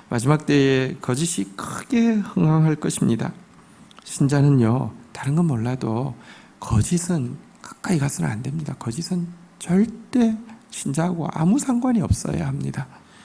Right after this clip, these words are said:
어쨌든 이런 것들 밀어내시고요. 이 천국의 값진 진주,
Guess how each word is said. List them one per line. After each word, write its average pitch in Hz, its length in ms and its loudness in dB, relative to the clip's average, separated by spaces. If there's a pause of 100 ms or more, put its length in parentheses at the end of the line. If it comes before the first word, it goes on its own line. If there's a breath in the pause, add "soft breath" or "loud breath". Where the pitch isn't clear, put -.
(140 loud breath)
어쨌든 127 480 -2 (340)
이런 127 180 6
것들 113 400 0 (300 loud breath)
밀어내시고요. 120 1000 0 (540 loud breath)
이 127 520 4
천국의 117 760 6 (420 loud breath)
값진 143 420 6
진주, 117 600 4